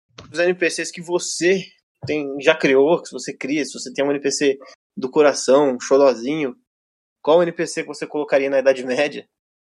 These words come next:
Se você já adaptou alguma personalidade louca,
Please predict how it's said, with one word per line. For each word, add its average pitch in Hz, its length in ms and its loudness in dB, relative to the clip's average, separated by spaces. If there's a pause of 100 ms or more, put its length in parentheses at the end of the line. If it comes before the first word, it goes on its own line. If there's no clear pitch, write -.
(200)
Se - 120 -18
você 131 360 -2
já 123 240 4
adaptou 143 540 0
alguma 127 560 -2
personalidade 127 640 0
louca, 123 480 0